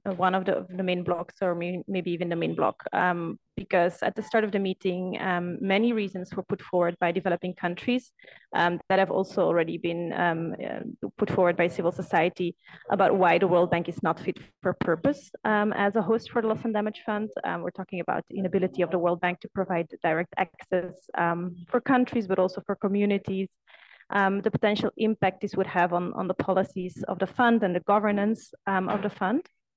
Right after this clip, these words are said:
Um, so many questions were raised. Um, and despite that, um, the U S and other developed countries kept holding on to this proposal, um, as the only way forward. Um, the,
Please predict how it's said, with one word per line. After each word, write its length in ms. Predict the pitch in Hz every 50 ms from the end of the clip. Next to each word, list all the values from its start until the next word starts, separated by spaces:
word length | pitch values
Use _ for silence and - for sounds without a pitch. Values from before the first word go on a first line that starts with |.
| _ _ _ _ _ _ _ _ _ -
Um, 280 | 214 202 190 190 190
so 160 | 185 - 220 202
many 260 | 208 214 233 247 247
questions 440 | - 233 214 - - - 190 190 - -
were 140 | 202 190 185
raised. 340 | 185 180 175 180 180 - _ _ _ _ _ _ _ _ _ _ _ - -
Um, 260 | - 196 190 185 190
and 160 | - - 208 180
despite 420 | 214 - - - 214 196 208 202 -
that, 220 | 180 165 180 190 - - -
um, 220 | 190 185 175 190
the 80 | 180 190
U 120 | 196 190
S 80 | 185 190
and 100 | 202 185
other 220 | - 180 175 190
developed 340 | 180 175 175 175 170 - -
countries 420 | - 208 185 - - 196 190 - - -
kept 160 | 208 190 -
holding 380 | - - 196 202 208 - 214 196
on 200 | 190 214 254 269 _ -
to 200 | 247 233 233 226 -
this 140 | 226 220 -
proposal, 680 | - 240 233 - - 233 240 240 247 247 262 262 - _ _ _ _ _ _ _ -
um, 380 | - - 190 185 180 190 185 - -
as 180 | 202 196 202 202 - - -
the 160 | 185 190 -
only 240 | - 220 226 233 226
way 140 | 208 202 208
forward. 420 | 202 - - 180 185 220 262 311 - _ - - -
Um, 480 | 175 180 180 180 180 175 185 180 - - - - 175
the, 600 | 175 185 180 175 170 170 185 - - - - 190